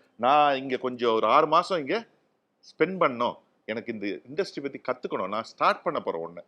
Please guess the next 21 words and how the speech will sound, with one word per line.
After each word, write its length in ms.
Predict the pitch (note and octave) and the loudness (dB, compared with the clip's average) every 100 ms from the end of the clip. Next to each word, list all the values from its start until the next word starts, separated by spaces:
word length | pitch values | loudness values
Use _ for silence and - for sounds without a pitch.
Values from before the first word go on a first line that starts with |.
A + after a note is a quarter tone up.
| _ _ _ - | _ _ _ -20
ஒண்ணு. 160 | F2 F2 - | -20 -16 -6
நான் 160 | C#3 | -2
I 80 | D#3 | -2
took 220 | E3 A3 - | -2 -6 2
four 160 | G#3 A3 | 4 4
to 200 | G3+ D#3+ | 2 -2
five 60 | |
months 360 | D3 D#3 - E3+ | -2 -6 -8 -14
to 20 | - | -4
start. 400 | C#3+ D3+ - G2 - _ _ - | 2 2 0 -6 -8 _ _ -6
டிசைட் 320 | A2 G#3 G#3 | 2 4 4
பண்ணி 240 | E3 F#3+ | 0 0
நாலஞ்சு 380 | F3+ D#3 F3 F3 | 2 4 4 4
மாசம் 280 | F3 F3+ F#3 | 0 2 0
எடுத்துக்கிட்டேன் 460 | D#3 D#3 D3+ G3 | -2 -4 -2 0
நானு 380 | F#3 E3 F#3 G#3+ _ _ - | 0 0 -2 -6 _ _ -8
ரெஸ்டாரண்ட் 380 | C#3 F#3 E3 C#3+ | 0 4 6 8
ஆரம்பிக்கிறதுக்கு. 600 | D3 D#3 B2+ G#2 A2 - _ - | 6 6 0 -2 -6 -14 _ -4
அந்த 200 | B2 B2+ | -2 2
நாலஞ்சு 380 | B2+ F#3 G#3 F#3 | 4 4 4 4
மாசம் 520 | D#3+ - C#3 D3 | 2 2 2 2